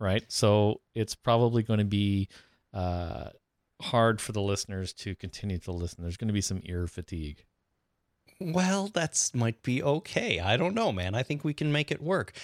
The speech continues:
Speaker 2: Um, my friend, Sarah, who I was talking with on the weekend, whose actual birthday is today, by the way. Happy birthday, Sarah. Uh, she, she said she was really mightily impressed with your performance when we did the Shane and Rick scene last week.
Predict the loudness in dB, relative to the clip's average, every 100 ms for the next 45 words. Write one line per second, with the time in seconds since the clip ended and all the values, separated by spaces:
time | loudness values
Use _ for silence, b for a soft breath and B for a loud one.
0 | B B 0 4 4 4 0 -2 0 0
1 | 0 0 -2 -2 -2 -2 0 0 0 -4
2 | _ 0 2 2 0 -2 -6 _ -4 -2
3 | 0 0 0 0 0 -2 0 2 2 2
4 | 0 0 2 2 2 -2 0 -2 -2 -6
5 | -4 -2 -2 -2 -6 -4 -4 -4 -2 -2
6 | -2 -2 -2 -2 -2 -4 B B B B
7 | B _ 0 2 4 2 0 0 2 2
8 | 0 -2 -6 -4 0 2 2 2 0 -2
9 | -2 0 2 4 4 4 4 2 2 0
10 | 0 0 -2 0 -2 -4 -2 0 0 -2
11 | 0 2 2 0 -2 0 0 2 2 2
12 | 0 0 0 0 0 0 -2 -2 -2 0
13 | -2 -2 0 0 0 -6 -8